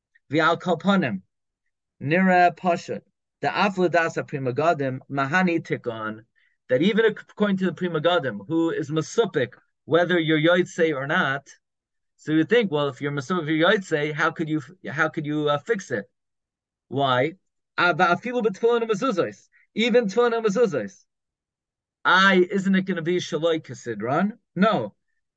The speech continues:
What do you do? Here, interesting Eitzah. What you do is, Dahainu Sheyigor Tchila Ktsas Meirosh L'Tzad Smile.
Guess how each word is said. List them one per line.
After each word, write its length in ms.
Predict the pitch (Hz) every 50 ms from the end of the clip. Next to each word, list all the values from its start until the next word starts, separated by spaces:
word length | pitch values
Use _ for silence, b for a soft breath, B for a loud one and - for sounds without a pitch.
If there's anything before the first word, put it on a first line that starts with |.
| _ -
What 140 | 139 175 202
do 60 | 208
you 120 | 196 170 147
do? 380 | 123 131 131 143 170 196 - _ _
Here, 380 | 156 180 185 175 151 147 - -
interesting 460 | - 208 202 180 196 185 - 190 175
Eitzah. 420 | 185 190 185 180 - - 120 101 - _
What 220 | - 135 143 143 -
you 100 | 151 143
do 220 | 127 196 196 196
is, 340 | 208 185 156 151 156 - _ _ _ _ _ _ _ _ _ _ _ _ _ _ -
Dahainu 340 | 147 156 170 190 208 202 190
Sheyigor 600 | 185 - - 156 156 202 233 190 202 214 202 160
Tchila 340 | - - - 202 196 175 165
Ktsas 480 | - - _ - 196 180 185 185 185 165
Meirosh 400 | 170 170 170 175 170 160 - 165
L'Tzad 460 | 156 151 139 - - 151 135 120 -
Smile. 440 | - - 123 110 107 110 135 156